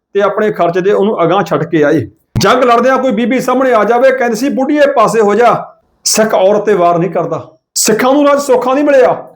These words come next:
ਉਹਨਾਂ ਨੇ ਆਪਣੀਆਂ ਐਗਜ਼ਾਮਪਲਾਂ ਸੈੱਟ ਕੀਤੀਆਂ ਆਪਣੇ ਕਿਰਦਾਰ ਦੀਆਂ, ਗੁਣਾਂ ਦੀਆਂ, ਬਹਾਦਰੀ ਦੀਆਂ, ਤੇ ਲੋਕਾਂ ਦੇ ਦਿਲਾਂ ਦੇ ਉੱਤੇ ਉਹਨਾਂ ਨੇ ਰਾਜ ਕੀਤਾ। ਕਿਵੇਂ ਬਣੇ ਸਿੱਖ ਪੰਜਾਬ ਦੇ ਬਾਦਸ਼ਾਹ?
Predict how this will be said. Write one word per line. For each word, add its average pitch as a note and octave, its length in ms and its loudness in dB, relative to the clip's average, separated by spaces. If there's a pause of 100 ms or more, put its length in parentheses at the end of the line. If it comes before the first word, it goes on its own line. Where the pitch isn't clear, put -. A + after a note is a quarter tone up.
(180)
ਉਹਨਾਂ C#4+ 200 0
ਨੇ D#4+ 80 2
ਆਪਣੀਆਂ C#4+ 360 0
ਐਗਜ਼ਾਮਪਲਾਂ B3 580 0
ਸੈੱਟ A3 240 -2
ਕੀਤੀਆਂ A3 380 -2
ਆਪਣੇ A#3 280 0
ਕਿਰਦਾਰ G#3 520 0
ਦੀਆਂ, A3 340 -2
ਗੁਣਾਂ G#3 420 -2
ਦੀਆਂ, A3 260 -2
ਬਹਾਦਰੀ G3+ 500 0
ਦੀਆਂ, G3+ 380 0 (460)
ਤੇ G#3+ 120 2
ਲੋਕਾਂ F#3+ 340 0
ਦੇ G#3 100 0
ਦਿਲਾਂ E3 240 0
ਦੇ F#3 80 0
ਉੱਤੇ F3 160 -4
ਉਹਨਾਂ F3 240 0
ਨੇ E3 80 0
ਰਾਜ C3+ 200 -2
ਕੀਤਾ। - 400 -10 (600)
ਕਿਵੇਂ A#3+ 240 2
ਬਣੇ A#3+ 160 0
ਸਿੱਖ - 240 -2
ਪੰਜਾਬ F#3+ 340 0
ਦੇ G3+ 100 2
ਬਾਦਸ਼ਾਹ? E3 420 0